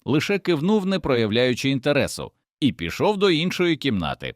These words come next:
лишивши її саму зі своїми надіями. Артем сидів у кріслі, бездумно гортаючи стрічку новин на телефоні.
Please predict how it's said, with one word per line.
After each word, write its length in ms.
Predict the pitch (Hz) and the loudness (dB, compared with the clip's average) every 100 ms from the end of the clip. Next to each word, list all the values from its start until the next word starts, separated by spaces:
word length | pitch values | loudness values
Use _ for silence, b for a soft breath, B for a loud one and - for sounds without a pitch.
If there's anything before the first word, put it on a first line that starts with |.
| _ | _
лишивши 600 | 95 160 - 175 175 170 | 0 0 2 -2 0 -2
її 340 | 135 131 123 123 | 0 0 0 -2
саму 420 | - 98 135 214 | -2 0 0 0
зі 160 | 175 | -2
своїми 580 | 180 131 107 82 85 101 | -4 -2 -2 -2 -2 0
надіями. 680 | 104 101 76 69 65 64 50 _ _ _ _ | 0 -2 -4 -6 -8 -10 -14 _ _ _ _
Артем 540 | 110 101 - - 226 220 | 2 2 0 0 0 0
сидів 400 | 202 165 190 190 | -2 -2 2 2
у 100 | 185 | 2
кріслі, 440 | 135 98 - 65 | 2 0 -2 -6
бездумно 600 | 69 120 98 104 208 202 | -2 0 2 2 2 4
гортаючи 600 | 170 156 147 156 160 180 | 4 2 2 2 2 0
стрічку 500 | - - 123 - 143 | -2 -2 -2 0 0
новин 340 | 143 117 101 104 | 0 2 2 2
на 100 | 110 | 2
телефоні. 640 | 123 127 127 107 73 | 2 2 2 0 0